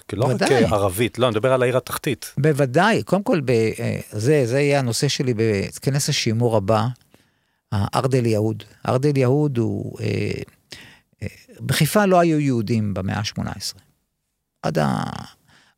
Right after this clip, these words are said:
Speaker 2: עד, אה, דאר אל עומר, שחידש את חיפה, ובעצם מה שאנחנו קוראים עיר עתיקה, בערבית קוראים לזה חיפה ג'דידה, זו חיפה חדשה.
Speaker 1: חדשה.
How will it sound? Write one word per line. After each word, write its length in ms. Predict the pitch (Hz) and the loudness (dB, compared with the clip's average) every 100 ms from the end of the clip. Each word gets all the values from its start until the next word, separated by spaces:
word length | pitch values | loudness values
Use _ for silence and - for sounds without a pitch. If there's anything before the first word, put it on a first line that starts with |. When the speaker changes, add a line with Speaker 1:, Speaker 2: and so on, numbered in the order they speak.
| - | 0
Speaker 2:
עד, 280 | 151 170 160 | 0 2 2
אה, 460 | 139 127 120 113 107 | 4 2 2 0 0
דאר 280 | 147 139 | 2 2
אל 80 | 123 | 2
עומר, 460 | 131 139 95 95 110 135 - | 2 2 0 -2 -4 -8 -12
שחידש 1040 | - - 101 - - - 113 104 160 151 | -8 -6 -6 -6 -4 -4 -4 0 0 0
את 100 | 139 | -4
חיפה, 400 | - 95 - 95 143 - - - - - | -4 -6 -4 -4 -4 -8 -20 -20 -10 -6
ובעצם 540 | 101 123 143 170 120 - - | -2 0 2 0 -2 -4 -4
מה 80 | 123 | -2
שאנחנו 260 | 123 - | -2 -2
קוראים 240 | - 120 120 | -2 -2 0
עיר 180 | 123 | 0
עתיקה, 540 | 127 127 - 151 143 143 | -2 -4 -2 0 0 -2
בערבית 500 | 107 110 101 101 143 | -2 0 0 0 -2
קוראים 240 | - 113 117 | -2 -2 0
לזה 160 | 113 | -2
חיפה 340 | 120 113 - 117 | -2 -4 -2 0
ג'דידה, 600 | 110 98 135 131 - 80 | 0 0 0 0 -2 -4
זו 100 | 85 | -4
חיפה 320 | 101 98 120 | -6 -2 -2
חדשה. 320 | - 101 98 90 | 0 -2 -2 0
Speaker 1:
חדשה. 100 | 101 | 0